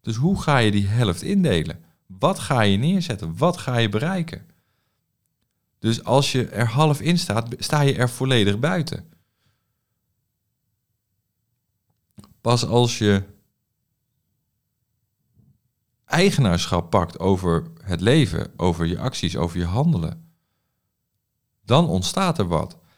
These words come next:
Kijk, we zijn natuurlijk, we hebben, iedereen heeft zijn rugzak, iedereen heeft zijn geschiedenis, iedereen heeft zijn opvoeding gehad. Maar dat is niet een excuus.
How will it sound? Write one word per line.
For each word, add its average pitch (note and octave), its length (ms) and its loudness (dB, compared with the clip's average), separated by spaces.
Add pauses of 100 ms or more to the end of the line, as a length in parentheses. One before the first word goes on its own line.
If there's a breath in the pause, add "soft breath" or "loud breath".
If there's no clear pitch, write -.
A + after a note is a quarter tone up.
(180 soft breath)
Kijk, B2+ 220 2
we C#3+ 100 0
zijn F3 200 4
natuurlijk, D#3+ 480 4 (1400)
we B2 80 -4
hebben, E3 260 2
iedereen B2+ 380 6
heeft G2 260 2
zijn G2+ 220 2
rugzak, G2 380 -2
iedereen C#3 340 2
heeft A2 220 4
zijn E2 400 2
geschiedenis, F#2 600 0
iedereen G2+ 340 0
heeft G2 200 -2
zijn D#2 220 -4
opvoeding E2+ 720 0
gehad. E2 380 -6 (1000 soft breath)
Maar B2 280 0
dat C#3+ 180 2
is A#2+ 140 0
niet D3 260 2
een A2 160 0
excuus. - 760 -4